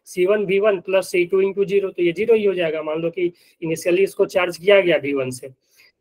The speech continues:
और इसको charge ही नहीं किया गया, ठीक है, ये अनचार्ज था पहले, तो उस case में जब B common आ जाएगा, सी वन वी वन, ये तो ज़ीरो ही जाएगा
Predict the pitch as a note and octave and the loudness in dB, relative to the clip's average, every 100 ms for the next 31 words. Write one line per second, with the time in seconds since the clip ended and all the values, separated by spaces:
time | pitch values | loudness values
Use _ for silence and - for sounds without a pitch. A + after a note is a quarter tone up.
0 | _ E3+ F3 - G3 G3 F3+ F3 F#3+ F3 | _ -2 0 2 0 2 2 2 0 0
1 | D3 - C3 B2 B2+ B2+ _ E3+ E3+ A3+ | -2 -2 -2 -2 -4 -6 _ -2 2 2
2 | G#2+ - _ - G3 F3 F3 F3 D#3 C3+ | 2 -12 _ 2 4 4 2 2 0 -2
3 | - C3+ C3+ B2+ B2+ B2+ _ _ _ _ | -8 -6 -6 -6 -10 -12 _ _ _ _
4 | _ _ _ - F#3 F#3+ G3 F#3+ G#3+ G#3 | _ _ _ 2 2 4 2 4 2 4
5 | G3+ D#3+ F3 F#3 F#3+ F#3+ F#3 F#3+ G#3+ G3 | 2 2 2 4 4 2 2 2 2 0
6 | F3 F3 G3+ G3 E3+ F3+ A#3 A#3+ _ _ | 0 2 4 2 0 2 0 -2 _ _
7 | E3+ F3 E3+ G3 G#3+ G#3+ G#3 G3+ A3 | -6 -4 -2 2 2 2 2 2 2